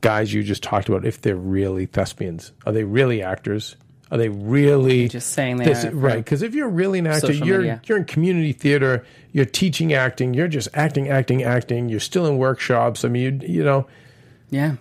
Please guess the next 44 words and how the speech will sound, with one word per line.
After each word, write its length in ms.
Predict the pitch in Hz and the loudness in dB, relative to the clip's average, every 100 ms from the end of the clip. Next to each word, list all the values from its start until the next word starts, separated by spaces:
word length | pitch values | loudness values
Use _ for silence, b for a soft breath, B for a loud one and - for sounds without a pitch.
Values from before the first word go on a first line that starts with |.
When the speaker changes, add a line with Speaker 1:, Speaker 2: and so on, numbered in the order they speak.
| _ | _
Speaker 1:
So, 160 | - 123 | -2 0
and 140 | 185 247 | 2 2
they 80 | |
may 160 | 302 277 | 2 2
be, 220 | 208 107 | 2 0
but 260 | 101 120 120 | 0 0 0
it 120 | 123 | 2
doesn't 220 | 123 107 | 2 0
sound 220 | - 90 | -2 -4
like 120 | 90 90 | -6 -10
it. 140 | - | -14
Speaker 2:
Doesn't 200 | - 131 | -10 -8
sound 220 | 127 147 131 | -4 -2 -2
like 160 | 123 | -4
it. 100 | 120 - | -8 -8
Speaker 1:
You 80 | 107 | -8
know. 180 | 98 92 98 B B B B | -6 -6 -8 B B B B
Speaker 2:
So, 460 | - - 196 170 | 0 2 4 4
uh, 240 | 170 170 165 | 4 4 4
it 60 | 156 | 2
was 140 | 143 | 0
Valentine's 560 | 151 175 170 135 117 - | 2 2 0 0 -2 -2
Day. 220 | 120 139 | -2 -2
It 200 | 135 - | -4 -6
was 100 | 104 | -4
Speaker 1:
Yes. 40 | |
Speaker 2:
last 220 | 113 113 127 | -2 -2 -4
weekend 260 | 120 131 | -2 0
here. 180 | 139 151 | 0 0
Did 120 | 147 135 | 0 -2
you 100 | 127 | -2
guys, 420 | 135 127 127 131 | 0 0 0 0
uh, 460 | 123 123 123 123 127 123 - | 0 0 0 0 -4 -6 -6
did 60 | - | -2
you 60 | |
have 20 | 139 | 0
a 40 | |
nice 400 | 135 139 - - - _ - 135 | 2 0 -4 -14 -20 _ -10 -2
weekend? 500 | 156 165 202 208 202 | 0 2 2 2 4
Speaker 1:
Once 180 | 160 | 4
Speaker 2:
You 60 | 175 | 4
Speaker 1:
again, 460 | 156 151 147 143 131 | 4 4 4 2 0
Jeff, 400 | 147 131 123 - | 2 2 2 -2
I 240 | 101 107 | -2 -4